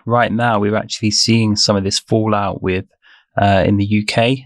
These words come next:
vegetables such as tomatoes and cucumbers are not, um, readily available due to agricultural impacts in Spain. So I think this is a very timely,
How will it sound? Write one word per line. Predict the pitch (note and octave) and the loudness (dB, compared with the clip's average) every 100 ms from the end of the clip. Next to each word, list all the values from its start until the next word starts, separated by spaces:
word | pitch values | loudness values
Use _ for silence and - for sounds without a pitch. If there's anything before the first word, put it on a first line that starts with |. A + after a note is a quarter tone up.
| - | -14
vegetables | - G#2+ G2+ - A2 A2 A2 - | -4 -2 0 -2 0 0 0 -2
such | G#2 G#2 | -2 -2
as | - | 0
tomatoes | A2+ G#2 G#2 A2 G2+ | 2 2 2 -2 -2
and | G2+ | -2
cucumbers | - G#2+ G#2 G2+ F#2+ G2 | 0 -2 0 -4 -4 -2
are | G2+ | 0
not, | G#2 G#2 C3 _ - - _ - | 2 0 -2 _ -20 -20 _ -4
um, | G2+ G2+ G2+ G2+ G2+ - | 2 4 4 4 4 0
readily | G#2+ A2 A#2 | 0 0 0
available | A2 B2 D3+ C3 G#2+ | 2 2 2 2 0
due | F#2+ - G#2+ G#2 - | 0 0 0 0 0
to | A2 G#2 G#2 G#2+ A#2 | 2 4 2 0 -2
agricultural | A2+ A2 G#2+ G#2 G#2+ - A2 G#2 G2+ - | -2 -4 -4 -6 -4 -2 2 2 0 0
impacts | A2 G#2 - - - - - | 0 0 -2 -6 -6 -4 2
in | G#2 G2+ G2+ | 2 2 0
Spain. | - - - - F#2 - _ _ _ _ _ | 0 0 0 -2 -6 -12 _ _ _ _ _
So | - G#2 | -2 0
I | |
think | G#2 C3 | 2 -2
this | A2 | -2
is | G#2 | -6
a | G2 | -2
very | A2 G2+ F#2 | 0 0 -2
timely, | - - G2+ F#2+ F2+ F#2 | -4 -2 0 0 -2 -4